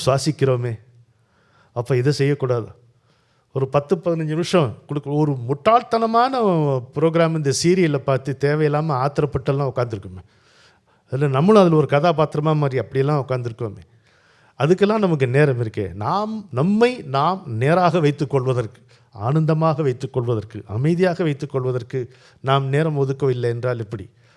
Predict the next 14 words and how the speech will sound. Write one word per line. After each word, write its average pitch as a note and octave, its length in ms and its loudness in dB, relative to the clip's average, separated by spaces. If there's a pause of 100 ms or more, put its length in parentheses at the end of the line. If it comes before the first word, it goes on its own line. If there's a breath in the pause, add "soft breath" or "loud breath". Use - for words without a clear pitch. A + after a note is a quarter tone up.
(120)
ஆனால் D3 180 -8
நம்ம C#3 200 -4
அழகாக C#3+ 420 2
அதற்கும் A#2+ 480 -4 (160)
நேரம் C3+ 360 -2
ஒதுக்க B2+ 300 -2
வேண்டும் A#2 440 -4 (460 soft breath)
என்று C#3 240 -2
நான் G#2 340 -6 (120)
கேட்டுக்கொள்ளுகிறேன். G#2+ 680 -6 (600 soft breath)
எனக்கு D3 300 -4
வந்து, D3+ 560 0 (640 loud breath)
அ, A#2+ 260 -4 (640 soft breath)
சிவராமனையும் D#3 720 2